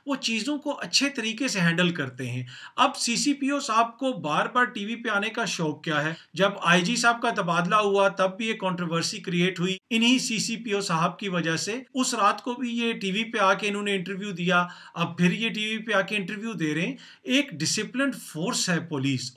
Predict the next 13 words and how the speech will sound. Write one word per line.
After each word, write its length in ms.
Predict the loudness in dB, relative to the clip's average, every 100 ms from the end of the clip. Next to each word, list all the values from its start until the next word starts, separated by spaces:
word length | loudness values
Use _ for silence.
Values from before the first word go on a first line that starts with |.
| 2
होनी 220 | 4 4
चाहिए। 380 | 2 0 -2 -2
कितना 340 | -4 0 2
डिसिप्लिन 500 | 2 -2 -4 -2 -2
है 80 | -2
उसमें, 240 | -4 -6
वो 120 | 0 4
आप 180 | 2
सब 180 | 2 0 0
लोगों 200 | 0 0
को 80 |
पता 280 | -4 -6 -2
है। 180 | -4